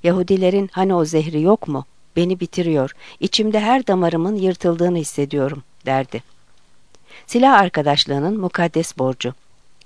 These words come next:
Uhud Harbi'ndeki şehitlerin cenaze namazı kılınmamıştı. Onların aziz hatıraları peygamberin kalbinde yaşıyordu. Veda haccı dönüşünde onları ziyaret ederek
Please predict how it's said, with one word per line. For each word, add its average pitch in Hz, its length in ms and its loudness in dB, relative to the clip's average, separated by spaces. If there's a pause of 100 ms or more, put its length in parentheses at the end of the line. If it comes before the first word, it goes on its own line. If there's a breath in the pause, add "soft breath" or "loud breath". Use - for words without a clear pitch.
(400 loud breath)
Uhud 294 260 2
Harbi'ndeki 151 640 -2
şehitlerin 151 680 -2
cenaze 190 460 2
namazı 143 360 -4
kılınmamıştı. 143 760 -4 (480)
Onların 160 500 0
aziz 165 320 -4
hatıraları 135 680 -2 (240 loud breath)
peygamberin 165 600 2
kalbinde 160 500 0
yaşıyordu. 135 640 -4 (640 soft breath)
Veda 240 340 8
haccı 147 320 -2
dönüşünde 131 600 -2 (200)
onları 202 340 4
ziyaret 185 500 2
ederek 131 440 -6